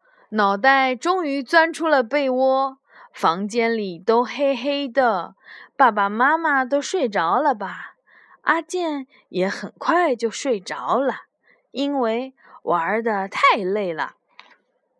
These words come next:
刚醒过来的时候，已经是早晨了。有人盯着阿健的脸在看。哎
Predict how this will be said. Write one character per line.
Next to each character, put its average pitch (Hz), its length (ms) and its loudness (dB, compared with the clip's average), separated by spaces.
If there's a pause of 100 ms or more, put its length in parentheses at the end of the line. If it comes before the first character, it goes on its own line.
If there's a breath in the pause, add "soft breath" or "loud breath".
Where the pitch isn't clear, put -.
(960)
刚 427 120 4 (140)
醒 214 300 -4
过 202 160 0
来 190 240 0
的 233 100 -2
时 220 220 -4
候， 214 420 -2 (280 loud breath)
已 233 140 -2
经 269 200 -4
是 311 140 -2
早 180 400 0
晨 202 440 -4
了。 247 300 -2 (600 loud breath)
有 262 240 6
人 254 380 0
盯 403 260 -2
着 359 100 4
阿 359 260 2
健 415 280 0
的 302 100 4
脸 196 460 0
在 294 160 4
看。 302 440 -4 (420)
哎 320 120 6